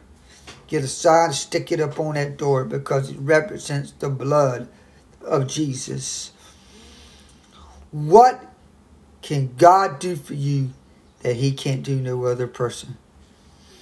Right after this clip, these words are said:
God can do something today, right now, but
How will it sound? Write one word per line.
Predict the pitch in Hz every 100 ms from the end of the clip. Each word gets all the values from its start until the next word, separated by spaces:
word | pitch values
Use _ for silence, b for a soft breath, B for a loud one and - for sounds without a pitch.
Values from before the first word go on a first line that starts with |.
| b b b b b -
God | 175 202 202 202
can | 175
do | 190
something | 147 196 151 165
today, | 143 135 170 202 208 208 - _ - - _ _ _ _ _ b b b b b b _ _ _
right | 147 165 214 202
now, | 202 220 220 208 - _ _ _ _ _ _ _ _ _ _ _ _ _ _ _ _ b b b b b - - -
but | 190 185 -